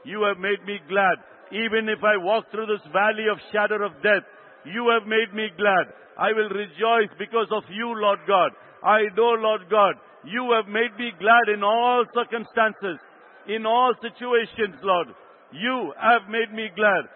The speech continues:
and I will rejoice over it, Father. In Jesus' name we pray.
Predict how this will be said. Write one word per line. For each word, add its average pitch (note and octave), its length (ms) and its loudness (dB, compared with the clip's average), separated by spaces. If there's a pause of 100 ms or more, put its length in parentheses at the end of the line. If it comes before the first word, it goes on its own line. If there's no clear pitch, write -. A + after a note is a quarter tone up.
(160)
and G#3+ 120 -4
I A#3+ 80 0
will A3 140 -2
rejoice G#3+ 640 -2
over A#3 240 0
it, G#3 80 -4 (180)
Father. F#3+ 560 2 (2750)
In F#3+ 380 -4
Jesus' G#3+ 500 -6 (120)
name F3+ 480 -6
we D#3+ 180 -6
pray. C#3+ 380 -4